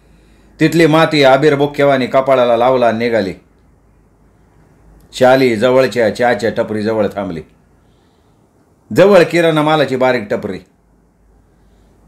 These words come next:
साऱ्या झोपडपट्टीवाल्यांची, पालात राहणाऱ्यांची हक्काची जागा. तिने एक पेशल सांगत उगाचच पेपर उघडला. वाचता येत नव्हतं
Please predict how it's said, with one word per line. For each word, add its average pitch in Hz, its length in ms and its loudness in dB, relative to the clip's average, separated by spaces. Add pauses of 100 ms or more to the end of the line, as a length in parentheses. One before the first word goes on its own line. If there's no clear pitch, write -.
साऱ्या 139 280 4
झोपडपट्टीवाल्यांची, 127 1120 -2
पालात 127 440 0
राहणाऱ्यांची 120 640 -2
हक्काची 110 540 -4
जागा. 101 340 -2 (1300)
तिने 170 180 4
एक 170 160 -2
पेशल 170 300 2
सांगत 147 400 0
उगाचच 139 360 -2
पेपर 117 340 -4
उघडला. 92 340 -4 (640)
वाचता 151 400 0
येत 185 320 2
नव्हतं 143 320 -2